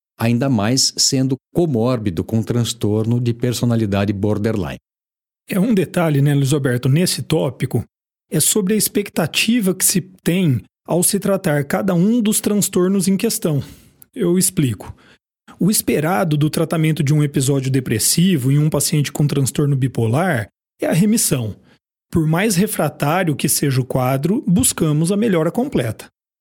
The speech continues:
Speaker 2: Já não podemos dizer o mesmo sobre o tratamento de um transtorno borderline, onde os objetivos são o controle e a atenuação dos sintomas, mas não necessariamente a remissão deles.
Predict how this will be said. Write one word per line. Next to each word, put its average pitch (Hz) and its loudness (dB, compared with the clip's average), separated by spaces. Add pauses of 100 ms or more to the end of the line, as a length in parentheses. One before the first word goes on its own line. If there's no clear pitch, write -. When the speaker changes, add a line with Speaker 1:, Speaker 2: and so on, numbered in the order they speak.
(420)
Speaker 2:
Já 220 2
não 196 2
podemos 180 0
dizer 180 2
o 208 2
mesmo 180 2
sobre 185 0
o 180 -2
tratamento 165 0
de 170 2
um 196 2
transtorno 185 0
borderline, 180 0 (480)
onde 185 2
os 196 2
objetivos 160 0
são 160 2
o 160 2
controle 185 0
e 240 2
a 220 0
atenuação 226 0
dos 156 0
sintomas, 120 -2 (360)
mas 156 2
não 196 4
necessariamente 180 0
a 190 2
remissão 202 0
deles. 127 -2